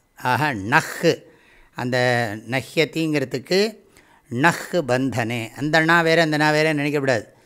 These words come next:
சம்ஸ்கிருத பாஷையில இந்த நக-, நகாரம் நகாரமெல்லாம்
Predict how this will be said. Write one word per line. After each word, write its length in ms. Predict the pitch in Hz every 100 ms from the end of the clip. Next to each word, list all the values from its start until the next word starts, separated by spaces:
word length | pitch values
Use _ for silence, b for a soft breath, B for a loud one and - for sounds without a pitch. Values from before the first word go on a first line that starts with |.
| b b b
சம்ஸ்கிருத 580 | - 151 - 170 135 143
பாஷையில 380 | 131 139 143
இந்த 180 | 160 147
நக-, 280 | 131 127 - -
நகாரம் 720 | 131 156 156 143 156 151 120
நகாரமெல்லாம் 840 | 135 151 160 147 131 120 135 208